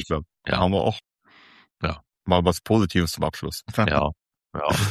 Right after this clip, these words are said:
Speaker 2: Ja, nee, aber so das, das ist sicherlich ein wichtiger Baustein jetzt auch für die kommenden zwei Spiele, dass er da wieder drin ist. Ne? Gucken wir mal. Gut, Männer,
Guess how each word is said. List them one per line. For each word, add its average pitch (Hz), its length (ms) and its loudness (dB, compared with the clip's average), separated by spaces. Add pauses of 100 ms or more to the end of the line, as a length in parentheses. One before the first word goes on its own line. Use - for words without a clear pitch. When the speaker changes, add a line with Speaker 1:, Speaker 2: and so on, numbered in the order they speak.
(920)
Speaker 2:
Ja, 76 220 -2
nee, 110 220 4
aber 131 160 6
so 104 100 4
das, 101 280 2
das 98 200 -2
ist 98 160 -6
sicherlich 98 300 2
ein 85 100 2
wichtiger 95 300 2
Baustein 90 400 4
jetzt 80 160 -2
auch 85 100 -6
für - 120 -6
die 82 100 -2
kommenden 87 280 -2
zwei 87 160 2
Spiele, 85 300 -4 (760)
dass 76 160 2
er 80 80 2
da 71 340 2 (220)
wieder 73 160 0
drin 87 180 2
ist. 120 240 2 (380)
Ne? 90 180 -4 (240)
Gucken 80 300 -4
wir 67 40 -6
mal. 64 180 0 (1200)
Gut, 196 180 4
Männer, 113 320 4